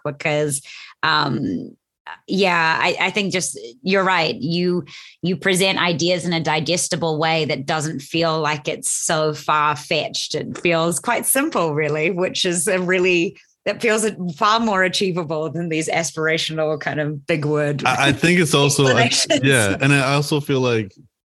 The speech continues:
Speaker 2: you know, none of these ideas feel revolutionary or like some sort of secret that I, I, I uncovered. I think what I'm realizing now that I'm on my third book, um,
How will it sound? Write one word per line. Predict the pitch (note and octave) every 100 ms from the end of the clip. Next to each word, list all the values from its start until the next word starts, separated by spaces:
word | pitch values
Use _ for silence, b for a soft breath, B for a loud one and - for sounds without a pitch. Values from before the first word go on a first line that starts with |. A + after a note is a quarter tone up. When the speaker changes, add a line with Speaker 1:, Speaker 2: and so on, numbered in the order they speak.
| _ _ _ _ -
Speaker 2:
you | B2
know, | A#2+ A2
none | A#2 A#2
of | A#2+
these | A#2 A#2
ideas | A2 G2+ G#2+ G#2
feel | - G2+
revolutionary | F#2+ F#2+ F#2+ F#2+ - F#2+ F#2 F#2
or | D#2+ E2
like | F2+ F2 D#2+
some | - G2
sort | G2+ F#2
of |
secret | F#2 G2+ F#2 G2+ F#2
that | F#2+ F2+
I, | F2+ D2
I, | F#2 F2+ E2+ F2 -
I | F#2+ G2
uncovered. | F#2 - G#2 A#2+ C3+ C3 B B B B
I | G#2
think | G2+ A#2 G#2
what | - G#2 G#2+
I'm | G#2 G2+
realizing | G#2 G2+ G2 F2 F#2+ F2 F2+ - _ -
now | G2+ G2
that | F#2+ F#2+
I'm | F#2
on | F#2
my | F2+ E2+
third | - F#2 D#2+
book, | F2+ F2+ D#2+ - B B B _
um, | - F2+ E2+ F#2